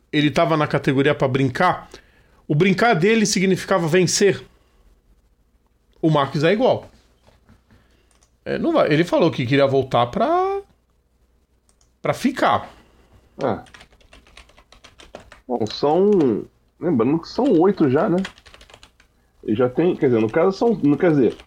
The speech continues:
Speaker 2: ele já ia falar, no caso ele tem, no caso ele tem seis plaquinhas no, no troféu ali.
Speaker 1: O, o, a Torre de Babel já tem seis placas dele.
Speaker 2: É. Torre de Babel. <laughs>
Speaker 1: É, o troféu é, é isso mesmo, Torre de Babel, é inspirado nisso mesmo.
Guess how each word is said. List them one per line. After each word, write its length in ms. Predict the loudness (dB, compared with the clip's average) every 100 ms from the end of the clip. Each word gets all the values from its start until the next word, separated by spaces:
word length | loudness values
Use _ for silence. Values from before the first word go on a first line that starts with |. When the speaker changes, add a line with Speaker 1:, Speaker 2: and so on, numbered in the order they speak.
| _ -8
Speaker 2:
ele 100 | -4
já 120 | 0
ia 80 | 0
falar, 240 | 0 0 2
no 160 | 0
caso 240 | 0 0 0
ele 100 | 0
tem, 400 | 0 0 0 0
no 120 | -2
caso 240 | 0 0
ele 100 | -2
tem 320 | -4 -6 -6
seis 300 | -8 -4 -4
plaquinhas 500 | -2 -6 -2 0 2
no, 80 | 2 0
no 240 | 0 -2 0
troféu 500 | -2 -2 2 4 4
ali. 220 | 2 -4 -12 _ _ _
Speaker 1:
O, 300 | -6 -2 0
o, 60 | 2
a 80 | 0
Torre 260 | 0 0
de 100 | 2
Babel 320 | 2 2 2
já 100 | 2
tem 140 | 0 -2
seis 240 | -2 -4
placas 400 | 0 -2 0 0
dele. 320 | 0 0 -2 -10 _ _ _ _ _
Speaker 2:
É. 180 | -4 -4 -6 _ _ _ _ _ _
Torre 180 | -4 -2
de 60 | 0
Babel. 440 | 0 0 -2 -2
<laughs> 180 | -2 -4 -8 _
Speaker 1:
É, 160 | 0 2
o 240 | 4 2
troféu 440 | 2 0 2 2 4
é, 60 |
é 360 | 2 0 0 2
isso 220 | 0 0
mesmo, 280 | 2 2 0
Torre 220 | 0 0
de 80 | 0
Babel, 380 | 2 2 2 2
é 40 |
inspirado 480 | 0 -2 0 0 0
nisso 260 | -2 -2
mesmo. 320 | 0 0 -2